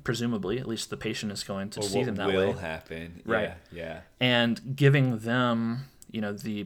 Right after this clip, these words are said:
Speaker 1: power and ability to, you know, end someone's life,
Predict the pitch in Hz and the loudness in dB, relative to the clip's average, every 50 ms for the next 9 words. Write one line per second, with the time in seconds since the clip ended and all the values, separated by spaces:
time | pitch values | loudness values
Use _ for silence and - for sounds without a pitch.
0 | - - _ - 117 110 107 104 104 101 101 - - - - 104 110 107 104 101 | -8 -10 _ -2 0 2 2 2 2 2 0 -2 -4 -8 -8 -6 -4 -4 -2 0
1 | 107 107 101 104 104 104 - - - 101 95 95 - - _ _ _ _ - - | 0 0 0 -2 -4 -6 -8 -8 -6 -6 -6 -8 -10 -16 _ _ _ _ -14 -10
2 | 104 95 - - - 113 110 110 104 104 113 120 - - - _ _ _ _ _ | -10 -10 -10 -8 -6 -4 -4 -2 -2 -2 -4 -6 -8 -14 -20 _ _ _ _ _
3 | _ _ _ - - - 117 107 101 95 - 123 127 131 120 - - - | _ _ _ -10 -6 -4 -4 -4 -4 -2 0 2 2 2 0 -2 -6 -8